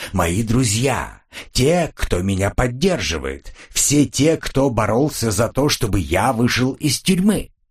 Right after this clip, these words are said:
"Очень страшно". Собеский склонился вперед. Брови у него были очень тонкие и подвижные. Вместо "да" или "нет",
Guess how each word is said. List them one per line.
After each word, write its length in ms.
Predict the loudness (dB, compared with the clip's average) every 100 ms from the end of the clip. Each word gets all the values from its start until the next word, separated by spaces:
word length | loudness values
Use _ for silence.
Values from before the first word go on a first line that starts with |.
| _ _ -2
"Очень 360 | 0 2 0
страшно". 720 | 0 0 0 0 -2 -4 -10 -16 _ _ _ _ -20 -10
Собеский 600 | -2 0 0 -2 -2 -4
склонился 580 | -2 0 2 0 0 -2
вперед. 560 | 0 0 0 -2 -8 -14
Брови 480 | -2 2 4 4 2 2
у 80 |
него 260 | 2 4 2
были 220 | 4 2
очень 400 | 0 -2 -2 -2
тонкие 480 | 0 2 2 2 0
и 180 | 0 2
подвижные. 720 | 2 0 -2 -2 -4 -6 -10 _ _ -12 -6
Вместо 540 | -2 0 0 0 -2
"да" 240 | 0 0 0
или 220 | -2 2
"нет", 380 | 4 4 2 -4